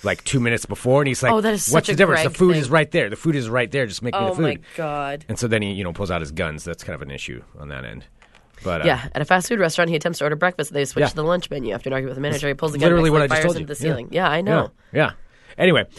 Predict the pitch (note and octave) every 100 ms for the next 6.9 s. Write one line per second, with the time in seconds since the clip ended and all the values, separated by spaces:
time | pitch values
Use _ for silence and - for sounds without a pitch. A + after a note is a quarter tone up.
0 | - F3 F#3 D4 D4+ C4+ A3 G3+ F#3+ D#3+
1 | F#3 E3+ D3+ D3 - _ _ _ - D#3
2 | C#3 C3+ - B2+ - - C3 B2 A#2 A2+
3 | A2 A2+ - - C#3 C3 G#2 G#2 F2 G2
4 | A2+ F2 C#4 G3+ E3+ A#3 A#3 F3 E3 -
5 | C4+ C#4+ A#3 E3+ B2+ G#2+ G2 A#2 _ _
6 | _ _ D3 - - - - G2